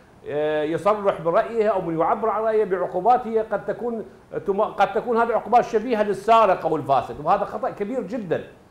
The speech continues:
لا يمكن أن، أن يقع هذا الخطأ. اثنين، نحن الآن في هذا الوقت، يعني في الآن من يحكم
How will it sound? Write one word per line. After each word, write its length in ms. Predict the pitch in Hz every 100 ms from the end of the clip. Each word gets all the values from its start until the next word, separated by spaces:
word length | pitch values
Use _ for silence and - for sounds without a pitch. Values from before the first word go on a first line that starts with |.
| _ -
لا 260 | 160 233 302
يمكن 280 | 277 214 214
أن، 120 | 196
أن 140 | 180
يقع 500 | 180 170 170 143 156
هذا 80 | 151
الخطأ. 420 | 143 - 131 117 - - -
اثنين، 460 | 135 202 285 294
نحن 200 | 220 185
الآن 400 | 185 190 285 294
في 200 | 208 226
هذا 240 | 196 262 262
الوقت، 480 | 208 170 165 139 143
يعني 200 | 127 127
في 80 |
الآن 420 | 135 147 220 214 190 - - _ _ _ _ _ -
من 240 | 127 160 170
يحكم 440 | 208 - 220 165